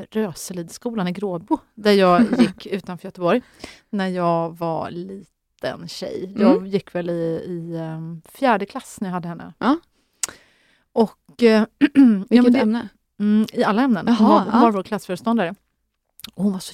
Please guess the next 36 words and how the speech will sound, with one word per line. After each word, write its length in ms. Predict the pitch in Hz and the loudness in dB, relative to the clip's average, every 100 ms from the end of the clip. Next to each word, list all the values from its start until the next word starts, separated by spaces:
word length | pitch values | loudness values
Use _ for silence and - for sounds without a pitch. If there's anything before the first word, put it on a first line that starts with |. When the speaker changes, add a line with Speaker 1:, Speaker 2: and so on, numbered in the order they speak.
| _ - | _ -14
Speaker 1:
jädra 340 | 214 190 185 180 | -14 -12 -12 -8
rolig 320 | 196 165 170 | -8 -6 -4
och 80 | 214 | -4
jag 140 | 208 | -4
var 100 | 196 | -6
så 440 | - - - 202 | -10 -10 -8 -6
lycklig 380 | 175 190 - 190 | -6 -8 -12 -10
när 80 | 190 | -8
vi 80 | 185 | -10
fick 300 | - - - | -12 -12 -6
henne, 180 | 185 170 | -6 -6
för 120 | 190 | -6
hon 180 | 190 208 | -4 -2
var 80 | |
lite 160 | 190 - | -4 -4
omtalad 560 | 226 185 - 226 190 - | -4 -4 -4 -2 -2 -4
som 120 | 180 | -6
att 60 | |
vara 220 | 185 208 165 | 0 2 2
liksom, 180 | - 208 | 0 -2
verkligen 280 | 185 185 | 0 2
Speaker 2:
Hon 60 | 208 | 4
var 60 | 175 | 6
Speaker 1:
så 40 | |
här 60 | 175 | 4
Speaker 2:
kändis. 380 | 202 185 220 240 | 4 4 4 6
Speaker 1:
<laughs> 480 | 254 277 277 247 | 6 6 6 4
ja, 100 | 262 | 2
men 160 | 254 240 | 2 -2
topplärare 580 | 262 269 226 226 220 190 | -4 -4 2 4 4 0
i 40 | |
skolan. 320 | 185 220 196 208 | -2 -2 -2 0
Alla 220 | 226 220 | 0 0
gillade 300 | 220 196 202 | 0 0 -2
henne 160 | 180 156 | -4 -8
liksom. 300 | 160 170 | -12 -12